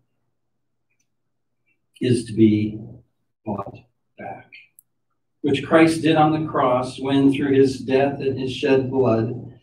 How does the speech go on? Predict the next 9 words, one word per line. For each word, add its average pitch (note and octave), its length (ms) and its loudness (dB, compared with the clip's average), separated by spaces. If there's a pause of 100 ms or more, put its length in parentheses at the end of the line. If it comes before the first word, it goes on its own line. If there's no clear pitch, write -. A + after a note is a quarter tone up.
(340)
he C#3 380 0
paid B2 400 0
the - 100 -12
price G2 600 -6 (100)
for G#2 420 -10
our G2 240 -20
sin. - 300 -20 (1000)
We C#3+ 140 4
receive D3 840 2